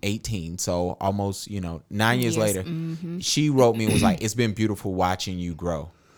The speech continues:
Speaker 2: That means they've been watching you. Literally, they've been watching
Speaker 1: She was
Speaker 2: you.
Speaker 1: growing.
Speaker 2: Okay, next.
Speaker 1: Um, so we got a bunch of topics today,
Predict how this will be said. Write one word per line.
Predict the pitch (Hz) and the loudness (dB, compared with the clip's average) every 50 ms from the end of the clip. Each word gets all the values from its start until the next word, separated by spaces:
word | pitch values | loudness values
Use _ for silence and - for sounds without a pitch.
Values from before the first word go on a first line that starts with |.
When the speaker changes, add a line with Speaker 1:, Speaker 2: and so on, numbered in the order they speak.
| _ _ _ _ _ - - | _ _ _ _ _ -12 -6
Speaker 2:
That | 175 175 | -4 -2
means | 185 190 185 | 0 0 0
they've | 165 160 151 | -2 -2 -4
been | 156 160 160 165 | -4 -6 -4 -2
watching | 170 165 240 294 - - 170 156 | 2 4 4 4 4 2 0 0
you. | 151 151 156 160 156 - | 0 2 2 0 0 -2
Literally, | - - 175 220 208 175 160 151 151 151 156 - - | 0 2 4 6 6 6 4 2 0 -2 -4 -4 -4
they've | - 160 175 | -2 0 2
been | 170 185 175 165 | 4 4 4 6
watching | 165 165 151 147 - 185 | 6 6 6 6 4 6
Speaker 1:
She | 190 | 6
was | 180 160 - | 6 6 6
Speaker 2:
you. | - | 6
Speaker 1:
growing. | 135 123 110 98 90 80 82 - _ _ _ _ _ _ _ _ _ - - - - - - - - - - - _ _ _ _ _ - - - | 6 6 6 6 2 -2 -8 -12 _ _ _ _ _ _ _ _ _ -20 -20 -20 -20 -20 -20 -20 -20 -20 -20 -20 _ _ _ _ _ -20 -20 -20
Speaker 2:
Okay, | - - - - - - _ _ - | -20 -20 -20 -20 -20 -20 _ _ -14
next. | 247 233 247 269 285 294 294 277 - - - - - - - - - | -8 -4 0 2 4 4 4 2 -2 -6 -10 -10 -12 -14 -4 2 6
Speaker 1:
Um, | 147 165 165 160 151 151 160 | 8 10 10 10 8 6 4
so | - - 208 202 | 4 6 8 8
we | 214 254 | 8 10
got | 262 233 | 10 10
a | 185 143 | 8 8
bunch | 120 - - 156 190 - | 8 8 8 8 6 4
of | 196 165 | 2 6
topics | - 175 151 147 - 139 | 8 8 8 8 6 2
today, | - 131 120 123 110 110 107 104 | 0 4 6 8 8 8 8 6